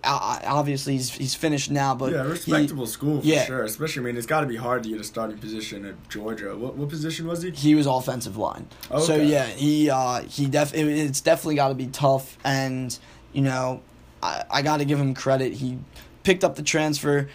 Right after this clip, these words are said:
Speaker 1: and did get good time at Southern Louisiana, and now this man is about to be N F L bound, and I'm just so excited to see, you know, what is next, the next chapter for him. Uh, he definitely deserves it.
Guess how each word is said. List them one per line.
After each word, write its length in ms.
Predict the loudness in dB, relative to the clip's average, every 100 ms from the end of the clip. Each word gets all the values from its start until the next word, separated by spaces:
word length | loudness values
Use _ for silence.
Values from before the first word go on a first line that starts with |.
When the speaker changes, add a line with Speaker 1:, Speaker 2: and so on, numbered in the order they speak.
| -10 0
Speaker 1:
and 640 | 2 2 0 -2 -4 -6 -10 -16 0
did 180 | 4 4
get 480 | 4 2 -2 -8 2
good 240 | 4 4
time 380 | 2 2 4 0
at 180 | -2 -2
Southern 480 | 0 0 0 -4 -4
Louisiana, 520 | -4 -4 -2 -2 -4
and 140 | -2
now 200 | -2 0
this 200 | 0 -2
man 220 | -4 -4
is 140 | -6 -6
about 240 | -4 -6
to 80 | -6
be 160 | -6 -6
N 100 | -6
F 180 | -8
L 120 | -6 -6
bound, 380 | -6 -8 -8
and 140 | -8 -6 -2
I'm 200 | 0 0
just 180 | 0
so 140 | 0 0
excited 320 | 0 -2 -2
to 60 | -4
see, 400 | -2 -2 -2 -4 -14 -16 -2
you 120 | 2
know, 160 | 2
what 400 | 0 0 2 2 -2 -2
is 180 | 0 2
next, 540 | 2 0 -2 -12 -16 -12 -2
the 100 | 0
next 240 | 2 0
chapter 400 | 2 4 4 0
for 180 | -2 0
him. 340 | 0 0 -4 -10 -20 -10
Uh, 180 | -4 -2
he 120 | 0
definitely 360 | 2 0 0 -4
deserves 520 | -2 -2 0 0 0
it. 220 | -2 -2